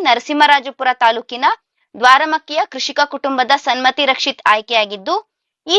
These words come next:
ಸಂದರ್ಭದಲ್ಲಿ ಕಾರ್ಯಕ್ರಮ ಆಯೋಜನೆ ಮಾಡಿದವರು ಮಿಸಸ್ ಯೂನಿವರ್ಸಲ್ ಸೆಲೆಸ್ಟಿಯಲ್ ಇಂಡಿಯಾ ಎರಡು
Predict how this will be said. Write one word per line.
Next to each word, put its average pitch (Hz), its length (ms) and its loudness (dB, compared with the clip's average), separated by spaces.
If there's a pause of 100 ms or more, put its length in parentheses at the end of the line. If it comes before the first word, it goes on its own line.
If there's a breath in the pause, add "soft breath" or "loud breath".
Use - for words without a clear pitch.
ಸಂದರ್ಭದಲ್ಲಿ 330 680 2 (120)
ಕಾರ್ಯಕ್ರಮ 262 420 0 (160)
ಆಯೋಜನೆ 240 500 -2
ಮಾಡಿದವರು 226 500 0 (380)
ಮಿಸಸ್ 311 340 -4 (120)
ಯೂನಿವರ್ಸಲ್ 311 800 2 (360)
ಸೆಲೆಸ್ಟಿಯಲ್ 302 680 2 (160)
ಇಂಡಿಯಾ 254 340 0 (280)
ಎರಡು 269 180 -2